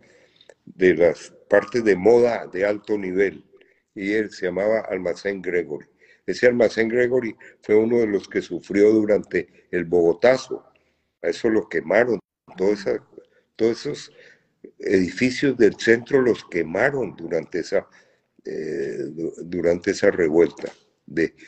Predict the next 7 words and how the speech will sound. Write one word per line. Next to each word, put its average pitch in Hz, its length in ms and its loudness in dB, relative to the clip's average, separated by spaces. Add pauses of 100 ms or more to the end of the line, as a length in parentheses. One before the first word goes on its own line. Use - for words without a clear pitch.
(160)
la 85 360 0 (480)
muerte 104 480 4
de 95 80 2
Jorge 87 340 -4
Eliezer 87 440 -4
Gaitán, 80 480 -6 (260)
sí. - 280 -12